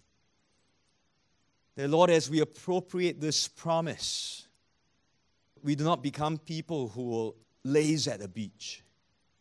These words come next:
Because, Lord, you remind us, the days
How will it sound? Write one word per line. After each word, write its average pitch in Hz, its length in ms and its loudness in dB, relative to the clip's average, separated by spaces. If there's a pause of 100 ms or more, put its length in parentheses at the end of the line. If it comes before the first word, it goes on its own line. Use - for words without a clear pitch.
(1300)
Because, 117 260 -6
Lord, 139 340 2 (320)
you 117 120 -6
remind 113 440 -2
us, - 260 -12 (1160)
the 101 100 -6
days 113 600 -2